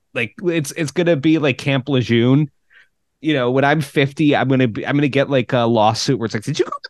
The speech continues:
Churchville Chi-Li the early two thousands? Oh boy, do we have fifteen dollars for you,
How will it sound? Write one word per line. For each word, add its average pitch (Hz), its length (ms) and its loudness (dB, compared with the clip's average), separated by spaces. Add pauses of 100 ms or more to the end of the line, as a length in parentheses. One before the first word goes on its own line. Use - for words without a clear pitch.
(100)
Churchville 370 300 4
Chi-Li 330 560 6
the 262 400 4
early 294 240 0
two 302 140 2
thousands? 302 680 0 (260)
Oh 285 340 4
boy, 247 720 4
do 160 160 0
we 226 180 -2
have 156 220 0
fifteen 208 560 -4
dollars 190 400 0
for 156 160 -4
you, 139 480 2